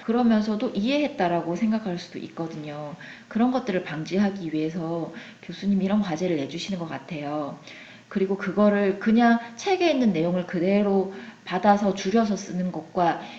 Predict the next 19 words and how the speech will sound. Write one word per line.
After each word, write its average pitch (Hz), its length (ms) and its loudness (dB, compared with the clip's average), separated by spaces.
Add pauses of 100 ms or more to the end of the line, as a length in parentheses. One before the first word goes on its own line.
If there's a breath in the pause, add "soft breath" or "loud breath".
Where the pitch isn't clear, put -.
(100)
이것을 247 380 2
분량을 240 500 8
맞추기 175 580 0
위해서 160 680 2 (360 loud breath)
내가 208 260 0
다시 220 320 -2
한번 220 300 2
소화해서 226 520 2
쓰는 254 380 -2
것 208 220 -2
사이에는 165 960 -2 (240 loud breath)
정말 170 300 -4
차이가 233 320 -4
큰 254 160 -6
것 254 100 -2
같았어요. 160 840 -4 (420 loud breath)
이런 233 260 0
것들을 190 440 -2
생각하면 214 760 0